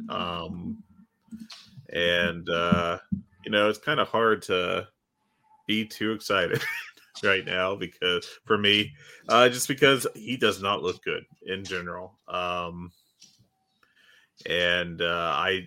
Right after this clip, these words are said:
you know, I, I figure he'll probably just show up, like, five times a year or something, and it's not, like, a big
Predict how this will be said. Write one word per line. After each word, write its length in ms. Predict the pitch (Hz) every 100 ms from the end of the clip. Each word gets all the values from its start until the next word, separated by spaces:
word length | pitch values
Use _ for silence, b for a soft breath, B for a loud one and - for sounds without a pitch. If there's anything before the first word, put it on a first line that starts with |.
| -
you 140 | 101
know, 80 | 92
I, 640 | 90 92 69 104 90 98
I 40 | 101
figure 300 | 113 110 92
he'll 160 | 95
probably 320 | 87 92 90 87
just 200 | 85 -
show 200 | 85 82
up, 140 | -
like, 180 | 85 -
five 240 | 82 73
times 320 | - - -
a 60 | -
year 180 | 62 62
or 60 |
something, 360 | - - - - -
and 80 |
it's 160 | 87 -
not, 160 | 113 69
like, 140 | -
a 140 | - -
big 140 | -